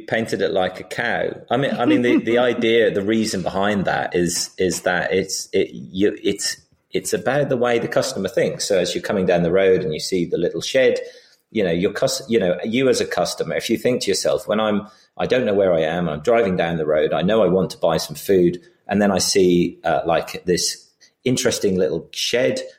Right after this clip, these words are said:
Speaker 1: with a nice place to park my car. You know, it's eye-catching. It's the painted like a cow,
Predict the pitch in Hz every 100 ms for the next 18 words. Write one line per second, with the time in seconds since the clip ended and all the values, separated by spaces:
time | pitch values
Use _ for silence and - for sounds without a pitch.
0 | _ 85 90 117 131 - 87 - - -
1 | 82 76 65 - - 117 113 110 113 -
2 | _ _ _ - 110 104 90 - 110 101
3 | - 95 - - 95 90 92 90 - 92
4 | 87 - - - 87 110 107 90 87 80
5 | - - 123 127 117